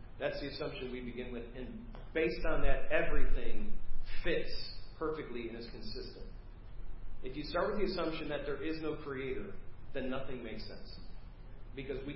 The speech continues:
can't have what we have. We can't have life coming from non-life. Now, uh, so we talked about it being um, inspired. Now, number two, here's where we're gonna begin this week.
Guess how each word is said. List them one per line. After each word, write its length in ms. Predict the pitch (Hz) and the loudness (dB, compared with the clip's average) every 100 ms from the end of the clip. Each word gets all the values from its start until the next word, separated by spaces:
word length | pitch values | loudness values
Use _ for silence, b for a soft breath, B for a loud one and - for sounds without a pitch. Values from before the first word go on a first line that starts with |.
| - | -10
can't 200 | 165 - | -10 -10
have 320 | - 143 131 | -6 -6 -6
what 100 | 127 | -10
we 60 | 127 | -8
have. 180 | 123 107 | -6 -6
We 120 | 117 | -6
can't 160 | - 123 | -10 -10
have 220 | 135 - | -10 -6
life 140 | 131 127 - | -6 -2 -4
coming 240 | 120 120 - | -4 -6 -4
from 180 | - | -6
non-life. 400 | 107 202 - - - - B B B B B B - | -6 -6 -8 -10 -12 -8 B B B B B B -4
Now, 160 | 165 156 | 0 0
uh, 800 | - - 151 143 139 135 - - | -2 -4 0 0 0 -4 -6 -4
so 120 | 185 | -2
we 60 | 185 | 0
talked 180 | 214 208 | 0 0
about 180 | 190 165 | 0 0
it 120 | 156 | -2
being 340 | 160 156 143 - - - - | -4 -4 -6 -8 -10 -12 -12
um, 600 | 135 127 120 113 113 110 - - - | -8 -6 -6 -6 -8 -8 -10 -12 -10
inspired. 500 | 151 - 160 143 - | -10 -2 0 0 0
Now, 100 | 190 | -2
number 260 | 208 208 175 | 0 -2 -4
two, 120 | 151 | -6
here's 220 | 165 165 | -6 -6
where 80 | 165 | -6
we're 60 | 156 | -6
gonna 140 | 127 - - | -8 -10 -14
begin 200 | 135 135 | -10 -10
this 120 | 131 | -10
week. 140 | - | -12